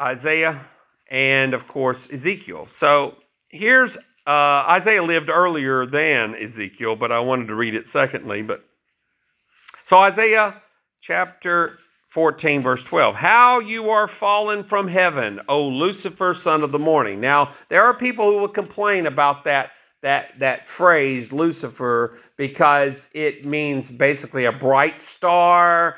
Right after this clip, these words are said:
a shining star, a shining one. And the Old English phrase was Lucifer. We get the word lucid, so you can see clearly from it. So that phrase just became a name,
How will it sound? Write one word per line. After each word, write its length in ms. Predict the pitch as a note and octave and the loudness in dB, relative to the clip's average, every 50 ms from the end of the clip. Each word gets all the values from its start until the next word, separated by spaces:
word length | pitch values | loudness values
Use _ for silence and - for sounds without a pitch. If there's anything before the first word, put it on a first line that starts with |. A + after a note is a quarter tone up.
| - _ | -12 _
a 60 | G#2+ | -18
shining 580 | - - - F3+ D#3+ D#3+ E3 E3 E3 E3 D#3+ D#3 | -14 -6 -4 -2 0 0 0 -2 -4 -4 -6 -8
star, 640 | - - - - E3+ E3 D#3+ D#3+ D#3+ D#3+ D#3+ D#3+ | -10 -10 -6 -2 2 4 4 6 6 6 6 4
a 60 | D3+ D3 | 4 2
shining 600 | - - F3 D#3+ E3+ E3+ E3 D#3+ D#3+ D#3 C#3 B2+ | -2 -4 -2 -2 -2 -4 -4 -6 -8 -8 -8 -8
one. 640 | C#3+ D#3+ D#3+ D#3 D#3 D#3 D#3 D3+ D3+ D3+ D3+ C#3+ - - - - _ | -6 -6 -4 -4 -2 -2 -2 -4 -4 -6 -6 -8 -10 -14 -20 -12 _
And 140 | C#3+ D3 D3+ | -6 -4 -4
the 140 | D3+ D3+ - | -4 -2 2
Old 400 | - F3 F#3+ F#3+ F#3 F3+ E3+ G3 | 4 6 6 6 4 4 0 -2
English 760 | F3 F3+ F#3 F#3 F3 E3+ E3 F3 F3 E3+ D3+ C3+ - - - _ _ _ _ _ _ _ _ _ _ | -2 -2 -2 -2 -2 0 2 2 2 2 0 -6 -10 -16 -20 _ _ _ _ _ _ _ _ _ _
phrase 1120 | _ - - - - F3+ F#3+ F#3+ F#3+ F3+ E3 D3 C#3 C#3 C#3 C#3+ D3+ D#3+ D#3 C#3+ C#3 - _ _ _ _ | _ -20 -20 -6 2 4 6 6 6 4 2 0 0 -2 -2 -4 -4 -6 -8 -10 -14 -16 _ _ _ _
was 240 | _ C#3+ D#3 C#3+ C#3 | _ -6 -6 -6 -6
Lucifer. 960 | C#3 C3 D3+ G3+ B3 B3 - - D#3+ C#3 - D#3 D3 C#3+ D3 D#3+ E3+ D#3 - - - | -6 0 0 2 2 0 -2 -6 -6 -4 -2 0 2 4 4 2 2 -2 -6 -8 -8
We 100 | D#3+ E3 | -4 -4
get 220 | E3+ F3+ F#3 - | -2 -4 -2 -2
the 80 | D#3+ D3+ | -2 0
word 240 | D3 D#3 D3+ C#3+ | 2 2 0 0
lucid, 640 | B2+ F3 E3+ G#3+ A#3 A3 - - D#3 C#3 C#3 C#3+ C#3 | 0 0 0 0 0 -2 -4 -2 0 0 0 0 -2
so 80 | - E3 | -4 -4
you 140 | D3 C#3 C3+ | -4 -4 -4
can 160 | - C3+ B2 | -6 -8 -8
see 440 | B2 - - - G3+ G#3+ A3 G3+ E3+ | -8 -12 -8 -6 -6 -4 -4 -6 -8
clearly 640 | - - D3+ D3 C3+ B2 A#2+ A#2+ A#2 A2+ A2+ G#2+ | -10 -6 -4 -2 0 0 0 0 0 0 0 -2
from 340 | G#2+ - C3 A#2+ A2 G#2 G#2 | -2 -4 -4 -4 -4 -4 -4
it. 180 | A#2 C#3 C#3 - - - _ | -4 -6 -6 -8 -16 -20 _
So 480 | _ - - G3 E3+ D#3 D3 C3+ C3+ - - _ _ _ | _ 0 2 4 4 4 2 0 -2 -6 -14 _ _ _
that 320 | E3 E3+ F3 E3+ E3 - | 2 2 2 2 0 -4
phrase 580 | - - - G#3 A3+ A3 G3+ F3 D#3+ D#3+ C#3+ D3 | -12 -6 0 2 2 2 2 2 0 -2 -4 -4
just 240 | - F3 - - | -6 -6 -6 -6
became 400 | - E3 - - E3+ D3+ C#3+ C3+ | -10 -12 -10 -6 -4 -4 -2 -2
a 60 | C#3+ D3 | -2 -2
name, 680 | D3+ F3 G#3 B3+ D4 C#4 F3+ A#2 F#2+ F2 D#2+ D2 E2+ | 0 0 2 2 2 0 -2 -2 -4 -8 -12 -14 -16